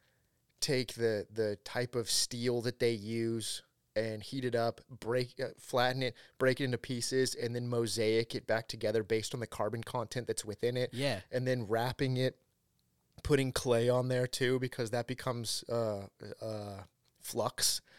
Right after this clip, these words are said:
Speaker 1: when they're, when it's getting heated up,
Speaker 2: Mm-hmm.
Speaker 1: putting charcoal around it, all that stuff. I love the traditional Japanese swordsmithing.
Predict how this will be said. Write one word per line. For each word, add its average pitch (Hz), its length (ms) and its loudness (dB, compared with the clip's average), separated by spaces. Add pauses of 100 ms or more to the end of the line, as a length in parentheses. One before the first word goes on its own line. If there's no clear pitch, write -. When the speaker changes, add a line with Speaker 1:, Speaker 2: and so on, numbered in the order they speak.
(260)
Speaker 1:
when 120 220 0
they're, 107 320 -2 (200)
when 127 140 0
it's - 180 0
getting 117 280 -2
heated 107 300 -6
up, 107 220 -2 (160)
Speaker 2:
Mm-hmm. 131 140 -8
Speaker 1:
putting 123 300 0
charcoal 110 500 0
around 110 320 -2
it, 113 120 2 (360)
all 123 140 2
that 123 140 4
stuff. 127 220 2 (140)
I 123 60 2
love 123 300 6
the 147 100 4
traditional 117 800 -2 (1160)
Japanese 117 600 0
swordsmithing. 127 720 -2